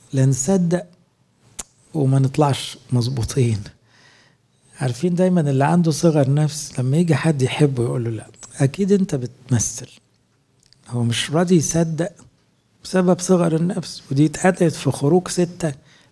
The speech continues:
لما موسى جه يقول للشعب: "على فكرة ربنا افتقدكم وخلاص هنخرج". يقول تعبير غريب جدًا كتبه موسى بالروح القدس: "لم يستطيعوا أن يصدقوا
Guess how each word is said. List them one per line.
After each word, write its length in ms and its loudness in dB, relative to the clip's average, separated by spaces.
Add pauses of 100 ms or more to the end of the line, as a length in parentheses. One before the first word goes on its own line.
لما 260 2
موسى 320 2
جه 120 2
يقول 280 2
للشعب: 460 0
"على 180 2
فكرة 360 0
ربنا 360 2
افتقدكم 840 0 (440)
وخلاص 520 0
هنخرج". 580 0 (560)
يقول 300 2
تعبير 480 2
غريب 360 0
جدًا 260 0
كتبه 440 0
موسى 340 2
بالروح 340 -2
القدس: 520 -8 (600)
"لم 420 2
يستطيعوا 1160 0
أن 140 2
يصدقوا 840 0